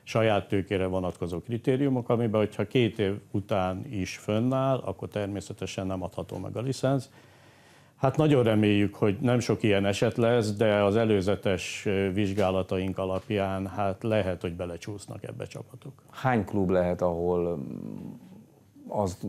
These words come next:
Speaker 2: i-, idén azt mondja ebből az ötvenegy nehányból, ahol bizony-bizony lehetnek gondok?
Speaker 1: Ö,
Speaker 2: Arányos
Speaker 1: hát,
Speaker 2: számban.
Speaker 1: <laughs> hát, ö, vakrepülés lenne most azt mondanom, mert ugye még nem láttuk a papírokat,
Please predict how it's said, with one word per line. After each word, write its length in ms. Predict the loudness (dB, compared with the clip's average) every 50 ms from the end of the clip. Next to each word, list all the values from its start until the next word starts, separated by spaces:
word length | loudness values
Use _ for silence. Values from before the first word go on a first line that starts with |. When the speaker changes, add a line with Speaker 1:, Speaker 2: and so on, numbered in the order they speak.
| -8 -6
Speaker 2:
i-, 380 | -6 -6 -6 -6 -4 -2 -2
idén 240 | 0 0 0 0 0
azt 240 | -2 -4 -4 -6 -6
mondja 280 | -4 -4 -2 0 0 0
ebből 260 | 0 0 0 0 0
az 120 | 0 0
ötvenegy 400 | -2 -2 -4 -4 -4 -4 -4 -4
nehányból, 600 | -4 -4 -4 -4 -4 -4 -4 -2 -2 -2 -2 -2 -6 -10 -20 -20 -12 -6
ahol 180 | -2 0 0
bizony-bizony 800 | 2 2 0 0 -2 -2 -2 -2 -2 -2 -4 -4 -4 -6 -8 -8 -8 -6
lehetnek 360 | -4 -2 -2 -2 -4 -6 -8
gondok? 420 | -6 -6 -8 -8 -8 -10 -12 -14 -20 -20 _ -20 _ -20 -20 _ _ _ _
Speaker 1:
Ö, 60 | 0 2
Speaker 2:
Arányos 400 | 2 4 4 4 4 2 2 4
Speaker 1:
hát, 240 | 4 4 4 4
Speaker 2:
számban. 180 | 2 2 2 0 0 -2 -2 -4
Speaker 1:
<laughs> 120 | -2 0 2 2
hát, 160 | 2 2 2
ö, 200 | 2 4 4 4
vakrepülés 640 | 4 4 2 2 2 2 2 2 2 4 4 2 2
lenne 240 | 2 2 4 4 4
most 200 | 2 2 2 2
azt 180 | 0 0 0 0
mondanom, 400 | 0 2 2 2 2 2 2 2
mert 260 | 0 0 -2 -2 -4
ugye 180 | -2 0 0 0
még 140 | 0 0
nem 200 | 0 0 0 2
láttuk 300 | 2 0 0 -2 -4 -8
a 60 | -6 -4
papírokat, 720 | -4 -2 0 0 2 2 2 2 2 2 0 0 -2 -6